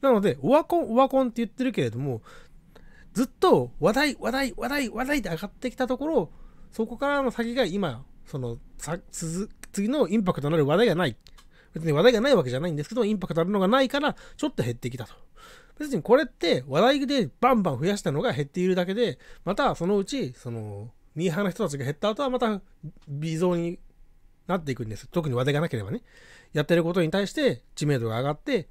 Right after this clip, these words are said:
登録していく。あ、この人面白いなと思って登録した人っていうのが一定数いるはずなので、その減った分よりもその微増している分の方がへ-、少ない。だからこそ減っているように見えるけれども、別にその減ってる人たちって、その、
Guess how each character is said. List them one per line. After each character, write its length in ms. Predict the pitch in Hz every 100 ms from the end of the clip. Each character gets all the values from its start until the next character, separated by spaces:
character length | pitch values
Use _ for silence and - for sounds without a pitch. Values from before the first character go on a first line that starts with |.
| -
登 140 | 147
録 160 | 135 127
し 60 |
て 60 | -
い 80 | 117
く。 160 | 127
あ、 80 | 165
こ 80 | 156
の 60 | 165
人 100 | 135
面 140 | 160
白 140 | 208
い 40 | 170
な 140 | 226
と 80 | 240
思 100 | 214
っ 20 |
て 80 | 185
登 100 | 202
録 100 | 208
し 40 | 220
た 80 |
人 160 | 196 214
っ 20 |
て 100 | -
い 40 | 233
う 20 |
の 80 | 233
が 60 | - - - -
一 140 | 202
定 140 | - 277
数 120 | 147
い 60 | 135
る 80 |
は 120 | 151 160
ず 60 |
な 100 | 165
の 100 | 117
で、 240 | 131 117 - - - -
そ 100 | -
の 60 | 165
減 100 | 190
っ 40 |
た 140 | 196 285
分 140 | 311
よ 80 | 262
り 80 | 226
も 140 | 254
そ 100 | -
の 80 | 151
微 160 | 131 147
増 180 | 208
し 80 | 208
て 80 | 233
い 40 |
る 80 | 220
分 160 | 220 220
の 80 | 165
方 180 | 214
が 120 | 208 202
へ-、 180 | 147 - - - - -
少 200 | - 254
な 80 | 277
い。 100 | - - - - - -
だ 120 | 262
か 80 | 294
ら 80 | 254
こ 120 | 294
そ 60 |
減 140 | 208 156
っ 20 |
て 140 | -
い 100 | 190
る 60 | 196
よ 60 | 190
う 20 |
に 80 | 143
見 120 | 214
え 60 |
る 80 | 233
け 120 | 214
れ 100 | 233
ど 80 | 220
も、 120 | 277
別 220 | 143 180 277
に 120 | 262
そ 100 | 269
の 240 | 277 247 - -
減 120 | 208
っ 20 | -
て 80 |
る 120 | 330 330
人 120 | 339
た 100 | 196
ち 80 | 139
っ 40 |
て、 220 | - 139
そ 100 | 120
の、 200 | 117 104